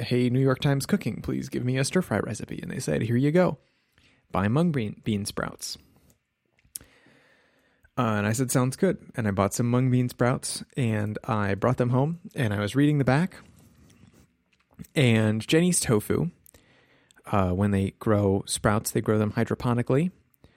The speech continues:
uh, with only fresh water da-, harvested daily in Chicago. Um, and they are part of the Sprout Safety Alliance, uh, who train staff to closely monitor sprout growing and regularly test the water.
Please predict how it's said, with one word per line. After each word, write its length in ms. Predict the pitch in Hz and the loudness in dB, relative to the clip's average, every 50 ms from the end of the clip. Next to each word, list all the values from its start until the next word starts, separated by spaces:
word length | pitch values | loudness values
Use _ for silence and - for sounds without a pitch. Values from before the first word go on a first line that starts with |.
| _ _ _ _ _ _ _ _ _ _ - | _ _ _ _ _ _ _ _ _ _ -4
uh, 260 | - 117 104 101 98 | 0 2 2 2 2
with 140 | 90 104 - - | 2 -2 -4 -2
only 280 | 139 143 151 156 143 | 0 0 2 2 0
fresh 320 | - - 143 123 123 - 127 | 0 2 2 2 2 0 0
water 320 | 113 95 98 101 101 117 | 0 2 2 2 2 2
da-, 140 | 107 113 - - | 0 -2 -4 -2
harvested 500 | - 120 110 104 107 - - - 95 95 | 0 0 2 2 2 0 0 -4 -2 2
daily 380 | 98 95 98 98 98 98 - - | 2 2 4 4 2 2 2 0
in 120 | 101 101 | -4 -4
Chicago. 560 | - - - - 139 135 135 135 120 151 160 - _ _ _ _ _ _ _ _ _ _ _ _ _ _ _ _ _ _ _ _ | -6 -10 -4 -2 0 0 2 2 0 0 0 -4 _ _ _ _ _ _ _ _ _ _ _ _ _ _ _ _ _ _ _ _
Um, 260 | - 117 104 98 98 110 | 0 0 2 2 2 2
and 140 | 117 123 | 2 2
they 80 | 131 131 | 4 4
are 80 | 127 127 | 2 0
part 260 | - - 165 170 - | 2 2 2 2 2
of 140 | 151 139 120 | 0 0 0
the 100 | 120 110 | 0 -2
Sprout 720 | - - - - - - _ _ - 151 160 185 - - | -2 -2 -4 -4 -6 -6 _ _ 0 2 2 2 2 0
Safety 560 | - - - - 147 180 - - - 147 131 131 | 0 0 4 4 4 4 4 2 0 0 2 2
Alliance, 720 | 101 95 90 92 98 95 113 - - - - - - - _ _ _ _ _ _ _ _ 180 _ _ _ _ _ _ _ _ _ _ - _ _ _ _ _ - _ _ _ _ - | 2 2 2 2 2 0 0 0 -2 -2 -4 -4 -6 -8 _ _ _ _ _ _ _ _ _ _ _ _ _ _ _ _ _ _ _ -20 _ _ _ _ _ -20 _ _ _ _ -2
uh, 400 | 139 101 95 95 92 92 92 98 | 0 0 2 0 0 0 -2 0
who 160 | 101 113 101 | 2 0 0
train 400 | - - - 139 127 120 120 117 | 0 0 0 2 2 2 2 2
staff 400 | - - - 107 101 120 139 - | 0 2 2 2 2 2 0 -2
to 80 | - - | -4 -4
closely 400 | - - 123 117 - - 123 120 | 0 2 0 0 2 0 -2 0
monitor 340 | 117 113 113 110 107 113 110 | 0 0 -2 0 0 -2 -2
sprout 380 | - - - - 143 143 - | -2 -4 -2 0 0 0 0
growing 320 | - 147 131 131 131 127 120 | 0 0 2 2 2 0 0
and 80 | 110 | 0
regularly 460 | 110 110 113 120 117 117 113 110 110 107 | 2 2 2 2 2 2 2 2 0 -2
test 420 | - - - 117 - - - - | -2 -4 -6 -4 -4 -8 -8 -6
the 100 | - 113 | -6 -4
water. 480 | 110 110 113 117 117 117 113 139 160 | 0 0 2 2 2 2 0 -2 -2